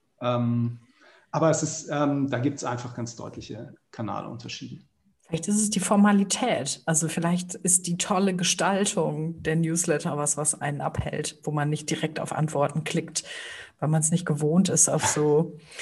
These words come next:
Speaker 1: Ja, die
Speaker 2: also
Speaker 1: eigene
Speaker 2: vielleicht ist es
Speaker 1: E-Mail dann im Vergleich zum Mist,
Speaker 2: Ja,
Speaker 1: die
Speaker 2: genau,
Speaker 1: aussieht,
Speaker 2: die,
Speaker 1: meinst
Speaker 2: die
Speaker 1: du?
Speaker 2: eigene E-Mail sieht so, so blöd aus. Vielleicht müsste man, bevor man mal das Editorial abschafft,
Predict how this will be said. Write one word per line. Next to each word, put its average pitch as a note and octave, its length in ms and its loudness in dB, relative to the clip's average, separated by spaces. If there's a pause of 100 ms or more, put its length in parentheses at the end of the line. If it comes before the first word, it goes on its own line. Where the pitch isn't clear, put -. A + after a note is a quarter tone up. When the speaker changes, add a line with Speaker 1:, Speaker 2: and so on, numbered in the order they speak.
(120)
Speaker 1:
Ja, C#3+ 60 2
die D3 100 8
Speaker 2:
also F3 140 12
Speaker 1:
eigene - 20 12
Speaker 2:
vielleicht E3+ 240 10
ist G3 80 12
es F#3+ 160 12
Speaker 1:
E-Mail G3 100 10
dann F#3 200 8
im F3+ 100 8
Vergleich D#3+ 560 4
zum E3 200 8
Mist, F3 180 10
Speaker 2:
Ja, A#3+ 160 12
Speaker 1:
die A#3+ 40 8
Speaker 2:
genau, B3 220 12
Speaker 1:
aussieht, A#3+ 180 12
Speaker 2:
die, F3+ 60 8
Speaker 1:
meinst F3 240 6
Speaker 2:
die G#3+ 60 8
Speaker 1:
du? - 60 8
Speaker 2:
eigene A3+ 300 10
E-Mail G#3+ 320 8
sieht G3+ 140 4
so, F#3 240 4 (100)
so F3 120 2
blöd F3 420 2
aus. - 180 2
Vielleicht F#3+ 300 4
müsste G#3+ 240 6
man, F3+ 160 4
bevor F3+ 260 0
man F#3+ 220 2
mal E3+ 240 2
das E3 140 0
Editorial E3 760 -2
abschafft, - 720 -8